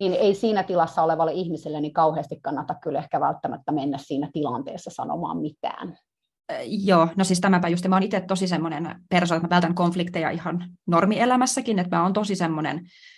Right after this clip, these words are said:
Speaker 2: neutraali ihminen, että mä koitan välttää kaikkea tämmöistä. Mä en oikein ikinä puutu mihinkään asiaan tai välttämättä uskalla sanoa mielipidettä semmoisissakaan tilanteissa, missä se olisi tarpeen, koska mä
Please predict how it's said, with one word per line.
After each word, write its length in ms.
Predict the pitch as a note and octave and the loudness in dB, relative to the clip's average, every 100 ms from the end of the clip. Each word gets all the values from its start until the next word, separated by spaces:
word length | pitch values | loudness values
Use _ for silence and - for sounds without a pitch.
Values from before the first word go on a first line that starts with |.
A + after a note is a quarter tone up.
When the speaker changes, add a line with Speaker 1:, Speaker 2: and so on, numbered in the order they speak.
| _ _ _ - | _ _ _ 0
Speaker 2:
neutraali 580 | F#3 F3 F3+ A#3+ C4+ C4 | 4 4 4 2 2 0
ihminen, 320 | C4 C4+ C4 | -2 -2 -2
että 120 | B3 | -2
mä 40 | F3+ | -2
koitan 400 | F#3 G#3 B3 A3 | -2 -2 -2 0
välttää 360 | D#3+ D#3+ D#3+ | 0 0 -8
kaikkea 340 | - D3 F3 C3 | -6 -6 -4 -4
tämmöistä. 280 | C#3 - | -4 -2
Mä 80 | E3+ | 2
en 60 | F3 | 2
oikein 200 | F3 E3+ | 4 2
ikinä 200 | E3+ D#3 | 0 -4
puutu 300 | D#3 D3+ D3+ | -4 -4 -2
mihinkään 420 | D3+ D#3 C#3+ C#3+ | -2 0 0 0
asiaan 340 | E3 F3+ C#3+ | -2 -2 -2
tai 200 | - - F3+ - - | -2 -4 -4 -10 -4
välttämättä 340 | F#3+ F#4 E4 | -2 0 -2
uskalla 240 | C4+ - G3+ | -2 0 -2
sanoa 280 | G3 F3+ F3+ | 2 0 2
mielipidettä 460 | F#3+ F#3 D#3+ E3 | 0 0 -2 -4
semmoisissakaan 520 | - D#3 D#3+ - - | -4 -4 -4 -4 -4
tilanteissa, 440 | - D3+ D3+ E3 F3 | -2 -2 -2 -4 -4
missä 160 | E3 | -6
se 60 | F3+ | -4
olisi 160 | D#3+ - | -6 -4
tarpeen, 540 | - F3+ F3 A3 B3 A#3+ - - - | -4 -4 0 2 2 0 -18 -14 -6
koska 240 | F3 E3 | -2 -2
mä 100 | E3 | -2